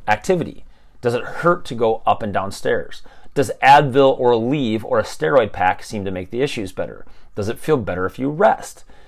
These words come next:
I also check his range of motion, his muscle tension, his reflexes, and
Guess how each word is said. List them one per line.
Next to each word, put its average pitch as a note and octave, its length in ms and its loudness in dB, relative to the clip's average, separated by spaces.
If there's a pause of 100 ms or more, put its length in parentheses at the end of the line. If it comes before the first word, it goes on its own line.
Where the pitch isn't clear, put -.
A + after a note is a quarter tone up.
(160)
I G#2 100 2
also F#2+ 220 0
check G2 280 -4
his F#2+ 160 -6
range F2+ 200 -8
of F#2+ 60 -6
motion, D3 540 -2 (220)
his B2 180 -6
muscle A2+ 320 2
tension, A2 420 -4
his F#2+ 200 -8
reflexes, B2+ 600 0
and G#2 120 -8